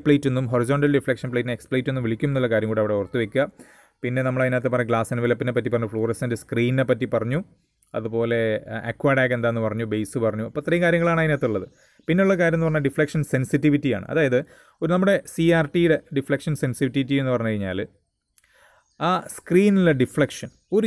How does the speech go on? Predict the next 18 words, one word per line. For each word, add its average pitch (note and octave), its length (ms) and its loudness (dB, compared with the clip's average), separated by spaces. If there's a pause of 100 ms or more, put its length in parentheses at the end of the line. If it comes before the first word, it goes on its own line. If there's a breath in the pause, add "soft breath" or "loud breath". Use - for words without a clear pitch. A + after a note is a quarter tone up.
(120)
യൂണിറ്റ് G#3 420 4 (160)
ഡിഫ്ലക്ഷൻ D#3 400 0 (100)
വോൾട്ടേജ് B2 460 2
വരുമ്പോൾ, A2 240 0
ഒരു E3 120 4
യൂണിറ്റ് D3+ 360 4
അതിനനുസ-, C#3 400 -2
ആ, C3 40 -2 (140)
ഡിഫ്ലക്ഷൻ C#3 360 0
ആവശ്യമായ B2+ 380 0
വോൾട്ടേജ് A#2+ 400 2
വരുമ്പോൾ A2+ 220 0
എത്രത്തോളം B2 460 -2
ഡിഫ്ലക്ഷൻ A2+ 480 -4
ആ - 20 -2 (100)
സ്ക്രീനിൽ G#2+ 360 -4
ഉണ്ടാകും F#2+ 320 -2
എന്നുള്ളതാണ്. F#2+ 420 -8